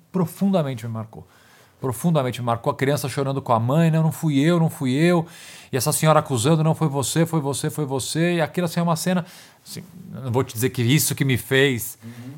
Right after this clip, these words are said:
Speaker 1: mas é uma cena que, assim, no, no, na minha memória, ela ficou muito, muito marcada, muito, muito marcada. É, assim, e essa construção, né, de, de, é,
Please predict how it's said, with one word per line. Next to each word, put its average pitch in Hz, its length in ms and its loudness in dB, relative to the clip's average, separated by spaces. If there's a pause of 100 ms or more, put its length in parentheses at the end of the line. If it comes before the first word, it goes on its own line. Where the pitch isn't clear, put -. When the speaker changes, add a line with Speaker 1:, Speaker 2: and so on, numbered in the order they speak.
Speaker 1:
mas 139 140 -2
é 165 40 2
uma 160 60 2
cena 156 200 0
que, 147 100 -4
assim, 110 200 -4
no, 101 140 -6
no, 113 360 -6 (240)
na 110 120 0
minha 143 160 2
memória, 135 460 2
ela 131 280 0
ficou 139 360 -6
muito, 151 380 0
muito 135 180 -8
marcada, 123 380 -4 (220)
muito, 101 200 -10
muito 107 180 -10
marcada. 107 360 -6 (460)
É, 117 240 -6
assim, 107 360 -6 (580)
e 147 100 -2
essa 185 220 2
construção, 208 760 4
né, 113 280 -2
de, 123 380 -14
de, 62 340 -14 (520)
é, 62 200 -12